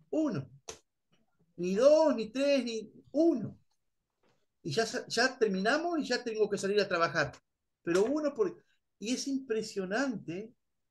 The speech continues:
cómo el estar activo te, te, te va transformando y te va llenando, eh, el testimonio, porque todos los días aprendes algo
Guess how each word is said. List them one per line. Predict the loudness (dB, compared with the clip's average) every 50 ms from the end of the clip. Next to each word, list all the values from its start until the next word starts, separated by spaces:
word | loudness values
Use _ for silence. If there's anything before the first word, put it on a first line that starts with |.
| _ _ _ _ _
cómo | -2 -2 0 0 0 -2 -2 -6 -14 _ _
el | -4 -2 -2 -2
estar | -2 -4 -4 -2 0 2 2
activo | 2 0 -4 -8 _ _ 0 2 2 2 4 4 4 2 2 2 -4 -14 _ _ _ _ _ _ _ _ _ _ _ _ _ _ _ _ _ _ _ _ _ _ _ _ _ _ _ _ _ _ _ _
te, | 4 4 4 4 2 -2 -8 _ _
te, | -4 -4 -4 -4 -6 _ _ _ _ _ _ _ _ _
te | 0 2 2
va | 4 2 0
transformando | 0 0 -2 -2 -2 -2 -2 0 0 0 0 0 0 0 0 0 -2 0 2 2 2 2 0 -4 -12 _ _ _ _ _ _ _ _ _ _ _ _ _
y | -10 -10 -6
te | -2 -2 0
va | 2 4 4 4 2 0 -2 -8 _ _ _ _
llenando, | -14 -10 -6 -6 -6 -4 -4 -2 -2 0 0 0 -2 -4 -4 -2 0 0 0 -2 -4 -10 _ _ _ _ _ _ _ _ _ _ _ _ _ _ _ _ _ _ _ _ _ -8
eh, | -6 -4 -4 -4 -4 -4 -6 -12 -18 _ _ _ _ _ _ _ _ -12 -6 -4
el | -4 -4 -4
testimonio, | -6 -8 -6 -4 -4 -4 -2 -2 -2 -2 -2 -2 -4 -6 -8 -10 -16 -20 _ _ _
porque | -12 -12 -10 -10 -12
todos | -8 -6 -6 -4 -4 -2 -2
los | -2 -2
días | -2 -2 -2 -2
aprendes | -4 -4 -6 -8 -8 -8 -6 -4 -2 -2
algo | -2 -2 -2 -4 -6 -6 -8 -12